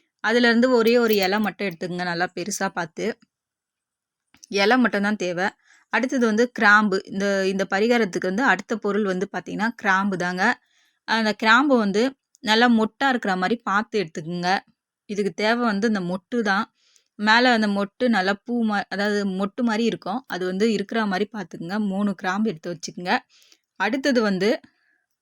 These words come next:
ஏலக்காய் தாங்க வேணும். இது ஏலக்காய் வந்து நல்லா பச்சையா இருக்க மாதிரி பார்த்துக்குங்க. நான் எடுத்துருக்கிறது பார்த்தீங்கன்னா, கொஞ்சம் கலர் கொஞ்சம் கம்மியா இருக்கு.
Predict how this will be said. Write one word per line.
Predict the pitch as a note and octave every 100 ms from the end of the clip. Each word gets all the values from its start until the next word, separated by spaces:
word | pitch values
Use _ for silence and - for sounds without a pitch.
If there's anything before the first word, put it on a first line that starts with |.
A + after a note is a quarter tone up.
| _ _ _ _ _ _ -
ஏலக்காய் | A3 A#3 B3 G#3+ F#3
தாங்க | F#3+ G3
வேணும். | F3 E3+ G3+ - _ _ _ _ _ _ _ _ _ _ _ _
இது | A3 A3+ A3+
ஏலக்காய் | A3 A#3 B3+ B3+
வந்து | G#3+ A#3
நல்லா | G#3+ G#3+ -
பச்சையா | G3+ - C4+
இருக்க | B3 - F3+
மாதிரி | G3+
பார்த்துக்குங்க. | - F3+ - E3+ F#3
நான் | G3 F#3 G3
எடுத்துருக்கிறது | F3 B3 B3 G3 F3
பார்த்தீங்கன்னா, | - E3 F3+ F#3+
கொஞ்சம் | G3+ F3+ E3+ F3 E3+ _ _ _ _
கலர் | A3 A#3+ C4+
கொஞ்சம் | A#3 F#3 F#3
கம்மியா | F#3 G#3+ A3
இருக்கு. | F3 -